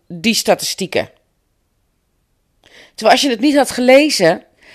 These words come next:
en jij zelf in die hoge vibe en je vertrouwen en je kracht was blijven staan, was jouw ervaring super positief geweest.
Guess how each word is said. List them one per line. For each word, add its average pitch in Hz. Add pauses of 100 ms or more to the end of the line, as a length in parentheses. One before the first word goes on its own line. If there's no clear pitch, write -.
(160)
en -
jij 226
zelf 240
in 233
die 220
hoge 220
vibe 240
en 214
je 208
vertrouwen 226
en 202
je 202 (340)
kracht 294
was 226
blijven 180
staan, 175 (680)
was 220
jouw 269
ervaring 226
super 240
positief 226
geweest. 127